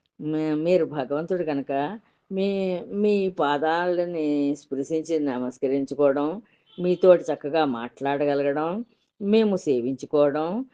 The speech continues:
ఇవన్నీ కూడా నాకు నిత్యోత్సవం. ఎప్పుడు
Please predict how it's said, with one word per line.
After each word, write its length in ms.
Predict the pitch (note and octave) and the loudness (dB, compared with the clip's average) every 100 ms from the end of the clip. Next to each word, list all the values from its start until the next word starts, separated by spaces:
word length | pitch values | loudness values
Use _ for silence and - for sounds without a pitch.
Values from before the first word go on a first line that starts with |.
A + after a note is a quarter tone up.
| _ _ | _ _
ఇవన్నీ 400 | A#3+ A3 A3 B3+ | 0 2 4 4
కూడా 300 | B3+ G3+ E3+ | 4 2 2
నాకు 540 | F3 E3 D3 C#3 C#3 C#3+ _ _ E3+ | 0 -4 -6 -4 -4 -6 _ _ -6
నిత్యోత్సవం. 920 | F#3 - - B3 A#3+ - G#3+ A#2+ - _ | -6 -2 10 12 12 4 0 -2 -8 _
ఎప్పుడు 720 | D#3+ E3 - A3+ A#3 G3+ C3 | -4 -4 0 6 8 6 4